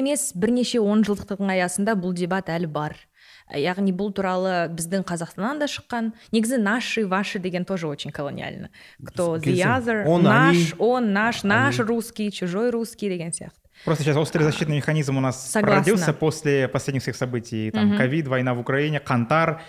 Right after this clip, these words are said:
Speaker 1: Мгм.
Speaker 3: острый защитный механизм, что, там, мы должны сами себя спасать, сами себя защитить, сами себя определить, то есть баяғыдай бір
Speaker 1: Ну, как оголённый нерв. Ну,
Speaker 3: Да,
Speaker 1: просто
Speaker 3: да.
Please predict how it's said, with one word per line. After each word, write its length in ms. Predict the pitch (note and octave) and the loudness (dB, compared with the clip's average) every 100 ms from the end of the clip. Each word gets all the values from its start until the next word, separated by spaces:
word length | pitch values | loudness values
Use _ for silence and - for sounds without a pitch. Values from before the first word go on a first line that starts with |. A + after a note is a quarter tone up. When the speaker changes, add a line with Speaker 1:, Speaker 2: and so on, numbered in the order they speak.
| - | -4
Speaker 1:
Мгм. 240 | G3+ F3 | 0 2
Speaker 3:
острый 400 | E3+ A#3 C3 B2 | 2 2 0 0
защитный 340 | A#2 B2+ C#3+ C3+ | 0 -2 -2 -2
механизм, 480 | A#2+ C3+ E3+ E3 C#3+ | -2 -2 -2 -4 -6
что, 420 | - A2+ A2 G#2 - _ _ | -4 -2 -2 -6 -14 _ _
там, 120 | - | -12
мы 580 | G#2+ G#2+ G#2+ A#2 B2 B2 | -10 -10 -8 -4 -2 0
должны 220 | B2 A#2+ | 2 2
сами 220 | A#2 C3 A#2+ | 2 2 0
себя 260 | - A#2 | -2 -4
спасать, 400 | A2 - - F#3+ | -4 -6 -2 -4
сами 240 | - B2+ B2 | -2 -2 -2
себя 260 | A#2 B2 | -4 -4
защитить, 380 | A2 A2 - F#3+ | -2 -4 -4 -8
сами 220 | - C3 A#2+ | -4 -2 -2
себя 280 | - A#2 A2+ | -4 -4 -4
определить, 340 | A2+ A2+ D#3 | -4 -4 -2
то 60 | D3+ | -2
есть 100 | A2 | 0
баяғыдай 400 | B2+ B2 C3 C3 | 0 0 -2 -2
бір 220 | A#2 G#2+ | -4 -2
Speaker 1:
Ну, 160 | A#3 D#4+ | -2 2
как 120 | D4 | 2
оголённый 440 | B3+ C4+ C#4+ B3+ | 2 2 2 2
нерв. 280 | A3+ A#3 E3+ | 4 2 0
Ну, 60 | F#3+ | -2
Speaker 3:
Да, 80 | F3 | 2
Speaker 1:
просто 160 | E3 | 2
Speaker 3:
да. 60 | C4+ | 2